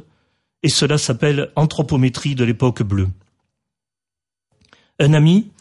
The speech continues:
libraire à Montauban, m'a expédié un jour une carte de Cappadoce avec trois timbres marqués Turquie et Cumhuriyeti,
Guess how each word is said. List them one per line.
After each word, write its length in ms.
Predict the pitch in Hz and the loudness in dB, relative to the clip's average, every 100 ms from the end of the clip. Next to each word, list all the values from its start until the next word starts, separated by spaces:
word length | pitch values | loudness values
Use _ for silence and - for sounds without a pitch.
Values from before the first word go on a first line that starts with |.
| - _ _ - | -20 _ _ -8
libraire 420 | 135 147 160 151 | -4 -2 0 2
à 40 | |
Montauban, 560 | 135 143 135 143 165 - | 0 0 0 0 -2 -2
m'a 160 | 135 135 | -2 0
expédié 420 | 143 - 147 156 | -2 -2 0 2
un 120 | 147 | 2
jour 200 | 135 147 | 2 2
une 140 | 135 120 | 2 0
carte 300 | 143 - 127 | -2 -2 -4
de 80 | 120 | -2
Cappadoce 580 | 131 135 120 135 - | -2 0 2 0 0
avec 300 | - 120 127 | -2 -2 -2
trois 240 | - 143 127 | -2 -4 0
timbres 320 | 139 135 123 | 0 0 2
marqués 440 | 120 - 127 131 - _ _ - | 0 -2 -2 -2 -6 _ _ -4
Turquie 420 | 147 - - 139 | -4 -4 -4 -2
et 60 | 131 | 0
Cumhuriyeti, 720 | 127 127 131 120 104 - | 2 0 0 0 -2 -4